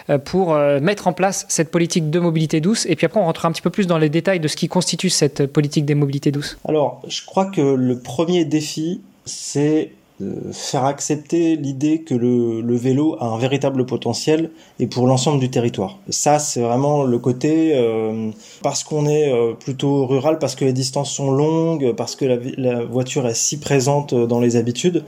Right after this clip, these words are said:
Speaker 2: on va presque s'empêcher d'imaginer que le, le vélo, c'est pas un truc, euh,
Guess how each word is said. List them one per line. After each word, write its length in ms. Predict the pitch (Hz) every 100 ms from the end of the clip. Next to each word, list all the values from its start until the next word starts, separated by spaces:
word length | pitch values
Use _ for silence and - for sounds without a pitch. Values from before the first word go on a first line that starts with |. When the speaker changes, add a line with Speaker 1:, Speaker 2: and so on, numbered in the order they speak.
| - -
Speaker 2:
on 80 |
va 140 | 110 127
presque 320 | 160 151 147
s'empêcher 480 | - 147 151 147 160
d'imaginer 640 | 139 139 135 143 151 165
que 500 | 151 127 123 123 123
le, 280 | 120 120 120
le 120 | 120
vélo, 280 | 120 131 151
c'est 180 | 151 127
pas 120 | 123
un 80 | 123
truc, 360 | 123 147 147 139
euh, 280 | 120 113